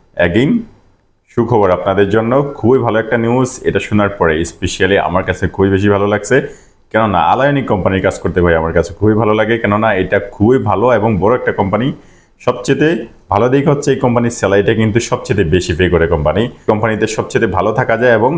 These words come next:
সবচেয়ে বেশি টাকা ইনকাম করা যায়, সেজন্য মূলত আমার এই কোম্পানি নিয়ে কাজ করতে খুবই ভালো লাগে। But এটা কিন্তু আপনাদের জন্য ভালো সুযোগ, নতুন করে আপনারা আলায়নি কোম্পানিতে যেতে পারবেন।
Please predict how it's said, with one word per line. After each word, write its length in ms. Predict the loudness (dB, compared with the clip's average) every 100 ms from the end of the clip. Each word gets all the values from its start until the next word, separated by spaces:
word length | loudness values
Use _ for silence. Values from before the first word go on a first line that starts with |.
| -4
সবচেয়ে 320 | -6 -4 -2 0 0
বেশি 180 | -2 -2
টাকা 120 | -2 -2
ইনকাম 200 | -2 0 2
করা 120 | 2 0
যায়, 120 | -2 -6 _
সেজন্য 260 | -2 0 0 0
মূলত 200 | 0 0 0
আমার 140 | 0 0
এই 40 | 0
কোম্পানি 240 | 0 0 0
নিয়ে 120 | 0 -2
কাজ 100 | -4
করতে 160 | -2 0
খুবই 140 | 2 2
ভালো 120 | 2 0
লাগে। 160 | 0 0 0
But 120 | -4 -4 -2
এটা 120 | 0 0
কিন্তু 140 | 0 0
আপনাদের 340 | 0 -2 -2 -2
জন্য 180 | -2 0 -2 -4 -14 _ _ _ -2
ভালো 200 | 0 2 2 0
সুযোগ, 280 | 0 2 2 -2 -10 _ _ -2
নতুন 200 | 0 0 0
করে 140 | 2 2 2
আপনারা 280 | 0 2 2 2
আলায়নি 280 | 0 -2 -2
কোম্পানিতে 320 | -2 0 0 0
যেতে 140 | 2 0
পারবেন। 240 | 0 -2